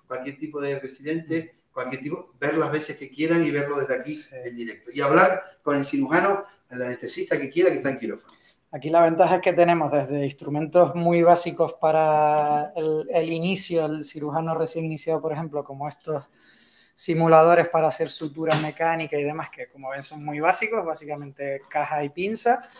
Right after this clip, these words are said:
Speaker 2: hasta los simuladores avanzados quirúrgicos que enseñaba antes Antonio.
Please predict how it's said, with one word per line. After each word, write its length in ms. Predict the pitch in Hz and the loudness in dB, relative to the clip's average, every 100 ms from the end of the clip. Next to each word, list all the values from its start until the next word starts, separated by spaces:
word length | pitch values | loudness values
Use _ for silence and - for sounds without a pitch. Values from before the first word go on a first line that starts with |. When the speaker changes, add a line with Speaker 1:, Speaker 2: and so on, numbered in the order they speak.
| - - _ _ - | -20 -20 _ _ -16
Speaker 2:
hasta 200 | 151 160 | -8 -6
los 120 | 151 | -6
simuladores 500 | 151 151 147 151 156 | -8 -8 -4 -2 0
avanzados 520 | 165 165 156 165 160 | 0 0 -2 -4 -6
quirúrgicos 500 | - 156 160 151 151 | -6 -8 -8 -8 -10
que 160 | - 151 | -8 -8
enseñaba 460 | 143 151 151 151 | -8 -10 -8 -8
antes 180 | 151 147 | -8 -10
Antonio. 540 | 151 151 190 202 208 | -12 0 2 2 2